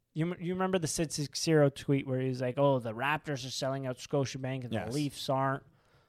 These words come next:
Speaker 1: Like, okay, look at the T V numbers, bud. <laughs> The Leafs are doing, like, four
Speaker 2: Way
Speaker 1: times
Speaker 2: better,
Speaker 1: better.
Speaker 2: yeah.
Speaker 1: <laughs> It's crazy how much better the Leafs, like, the, the Leafs still run Toronto.
Speaker 2: Yeah.
Speaker 1: Just remember that.
Speaker 2: No doubt,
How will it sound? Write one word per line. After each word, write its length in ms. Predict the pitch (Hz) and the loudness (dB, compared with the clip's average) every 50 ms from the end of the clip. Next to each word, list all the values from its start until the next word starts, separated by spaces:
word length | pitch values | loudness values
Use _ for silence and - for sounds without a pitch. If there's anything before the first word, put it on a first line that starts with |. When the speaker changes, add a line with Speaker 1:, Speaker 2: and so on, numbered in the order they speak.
| _ _ - | _ _ -10
Speaker 1:
Like, 160 | 127 113 - _ - 156 | -10 -10 -10 _ -18 -12
okay, 180 | - 135 123 | -8 -6 -4
look 180 | 123 143 - 180 | -2 -2 -2 -2
at 60 | 165 | -4
the 80 | 170 160 | -6 -6
T 240 | - - 143 147 | -6 -6 -6 -6
V 220 | 135 123 127 127 120 | -6 -6 -6 -8 -8
numbers, 320 | 117 107 104 104 104 104 - | -8 -10 -10 -10 -12 -14 -12
bud. 220 | - 110 104 123 - - | -10 -10 -10 -10 -10 -12
<laughs> 680 | - - - - 131 - - - - - - - - | -12 -12 -10 -12 -14 -14 -16 -20 -20 -20 -20 -20 -18
The 60 | - | -12
Leafs 260 | 120 139 175 180 - - | -8 -6 -6 -4 0 2
are 220 | 143 127 113 - _ _ | 2 2 0 -4 _ _
doing, 220 | - 147 139 135 127 | -10 -8 -6 -6 -6
like, 140 | 117 - - | -8 -10 -10
four 220 | - - 143 131 | -8 -4 0 2
Speaker 2:
Way 160 | 113 113 110 | 4 4 4
Speaker 1:
times 180 | 107 104 101 - | 4 2 0 0
Speaker 2:
better, 100 | - - - | -2 -4 0
Speaker 1:
better. 260 | 175 180 98 98 113 202 | 0 0 0 0 -2 -2
Speaker 2:
yeah. 80 | 156 - | -2 -2
Speaker 1:
<laughs> 40 | - - - - - 117 - _ | -6 -16 -20 -20 -20 -20 -20 _
It's 80 | - - | -20 -20
crazy 640 | - - - - 147 175 202 208 202 175 160 160 | -18 -14 -12 -4 2 6 6 6 6 6 4 2
how 100 | 147 147 | 2 2
much 260 | 147 147 143 139 - - | 2 2 0 -2 -4 -6
better 240 | 143 131 123 120 | -6 -4 -6 -6
the 120 | 117 127 123 | -8 -8 -8
Leafs, 260 | 123 127 120 - - - | -8 -8 -8 -10 -10 -6
like, 200 | 151 143 139 - _ _ _ _ _ _ _ _ _ _ - - - _ _ _ _ _ _ _ _ _ _ _ - | -4 -4 -4 -6 _ _ _ _ _ _ _ _ _ _ -20 -20 -20 _ _ _ _ _ _ _ _ _ _ _ -2
the, 180 | 147 143 143 143 - _ _ _ | 0 0 0 -2 -6 _ _ _
the 100 | - 143 | -2 0
Leafs 240 | 139 147 165 170 - | 0 0 0 -2 -4
still 240 | - - 175 165 156 | -6 -6 -6 -4 -4
run 200 | 147 139 139 127 | -4 -4 -6 -6
Toronto. 440 | - 131 123 117 110 107 104 107 107 - _ _ _ - | -8 -8 -6 -6 -6 -8 -12 -16 -20 -20 _ _ _ -8
Speaker 2:
Yeah. 100 | 104 85 - - - _ - | -8 -8 -8 -10 -20 _ -6
Speaker 1:
Just 280 | - 139 135 - - | -4 -4 -4 -4 -6
remember 360 | 143 135 127 123 120 - 120 107 | -8 -8 -8 -8 -8 -10 -10 -10
that. 300 | 110 104 - - - _ _ _ _ _ _ - | -10 -12 -12 -14 -18 _ _ _ _ _ _ -4
Speaker 2:
No 120 | 110 107 98 | -2 -2 -2
doubt, 220 | 92 - 58 - | -2 -6 -10 -10